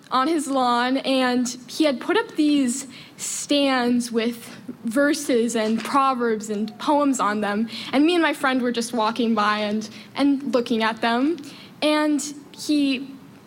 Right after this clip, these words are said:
questioned us and asked us if we liked a Jimmy Carter quote. I don't <laughs> really remember what the quote was, but I knew that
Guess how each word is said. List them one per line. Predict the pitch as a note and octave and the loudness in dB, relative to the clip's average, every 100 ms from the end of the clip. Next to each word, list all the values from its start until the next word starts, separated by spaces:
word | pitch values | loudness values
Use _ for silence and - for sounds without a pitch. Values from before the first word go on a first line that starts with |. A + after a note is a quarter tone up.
| - - - - - | -20 -20 -20 -20 -2
questioned | D#4+ G4 - E4+ | 0 0 2 2
us | A#3+ C4+ C4 | 2 0 0
and | A#3+ A#3+ - | 0 0 0
asked | A#3 C4+ - | 0 -2 -4
us | C4+ - - | -4 -4 -4
if | B3 - | -4 0
we | B3+ B3 A3+ | 0 2 0
liked | A3+ A#3 A#3+ - - - - - - - - - | 0 0 0 -4 -12 -14 -18 -18 -18 -20 -8 -2
a | B3 | 0
Jimmy | A#3+ B3 B3 | 2 2 2
Carter | - F4 E4+ | 2 2 0
quote. | - G3+ - - - - - - - | 0 -2 -2 -8 -20 -18 -16 -14 -4
I | G#3+ C4 | 0 0
don't | D4+ C4+ - | 0 -2 -2
<laughs> | |
really | D4 F4 F4+ | 0 2 2
remember | C#4 C4+ C#4+ B3 B3 | 2 2 0 0 0
what | A#3 | 0
the | A#3 | -4
quote | - C4 A3+ | 0 0 2
was, | D4 C4+ A#3 A3+ | 2 2 -2 -4
but | A#3+ | -4
I | G#3+ | 0
knew | A#3+ B3+ B3 | 0 0 0
that | A3 | -2